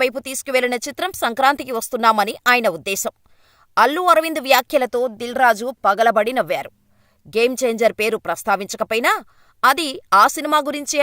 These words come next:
అన్నది అర్థమైపోతోంది. గేమ్ చేంజర్ ఫ్లాపే, ఇందులో డిబేటే లేదు. కాకపోతే మెగా ఫ్యాన్స్, బన్నీ ఫ్యాన్స్ మధ్య దుమారం రేగుతున్నప్పుడు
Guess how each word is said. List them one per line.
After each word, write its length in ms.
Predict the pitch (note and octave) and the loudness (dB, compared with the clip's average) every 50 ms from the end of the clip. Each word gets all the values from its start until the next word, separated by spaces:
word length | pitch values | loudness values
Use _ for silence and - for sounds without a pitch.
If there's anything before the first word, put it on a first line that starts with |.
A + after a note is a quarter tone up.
| C#4 | 2
అన్నది 240 | C4+ B3+ - B3+ F4+ - _ G#3+ | 4 2 0 0 0 -2 _ 0
అర్థమైపోతోంది. 760 | G#3+ D#3+ G3+ A3 A#3 A#3+ A3+ _ A3 G3 - G#3 F#3+ E3 D#3+ - _ _ _ _ _ _ _ _ _ - - | 0 0 -2 -4 -2 -2 -2 _ -6 -8 -4 -6 -6 -6 -8 -14 _ _ _ _ _ _ _ _ _ -10 -2
గేమ్ 200 | C4 C#4+ E4+ F4 E4 | -2 0 0 -2 -4
చేంజర్ 320 | E4+ E4 D4+ C4 D4 D#4 E4+ - | -6 -6 -2 -2 -2 -2 -2 0
ఫ్లాపే, 360 | C4 G#3+ G3+ A3+ - G#3 E3 F3+ - _ _ _ _ _ _ _ - D4+ | 2 2 2 2 0 -4 -6 -6 -10 _ _ _ _ _ _ _ -8 -6
ఇందులో 260 | D#4 D4 C#4+ C4+ D4 C4+ G3+ A3+ | -6 0 2 2 2 2 -2 -8
డిబేటే 360 | A3 G#3+ B3 A#3+ G#3+ - A#3+ C4 A3 | 0 2 2 2 2 0 -4 -4 -4
లేదు. 200 | F3 E3 E3+ F3 G3+ - _ _ _ _ _ _ _ - | -6 -6 -10 -14 -16 -18 _ _ _ _ _ _ _ -8
కాకపోతే 540 | D#3+ C#3 D#3 - A#3+ A3 - C#4 C4+ D4+ C4+ B3 C4 C4+ - - _ _ - F3 | -4 -4 -2 -2 -2 2 2 2 4 6 4 4 4 0 -4 -16 _ _ -4 -2
మెగా 240 | F#3+ G3+ - A#3+ A3+ A3+ | -2 2 4 2 2 4
ఫ్యాన్స్, 260 | G#3+ F#3+ G3 B3 C#4 - - F3 | 2 -2 -2 -2 -6 -10 -4 0
బన్నీ 220 | F#3 F3+ G#3 A#3+ B3+ A#3 | 0 0 0 -2 -4 0
ఫ్యాన్స్ 240 | B3 A3 A3 G#3+ - - G#3+ | 0 0 0 -2 -6 -4 -4
మధ్య 240 | G3 E3+ F3+ G#3 G#3 B3+ A3+ F3 B2 | -4 -2 0 0 0 0 -2 -4 -10
దుమారం 400 | F#3+ F3 G3 G#3+ B3 D4+ D#4+ E4 E4 D#4+ | -8 -4 0 2 4 4 4 4 4 0
రేగుతున్నప్పుడు 640 | D#4 C#4 D#4 C4 D4+ C#4 C#4+ C#4+ - - D4+ C4+ | 0 0 -2 -6 -6 -2 -2 -2 -2 0 -2 -2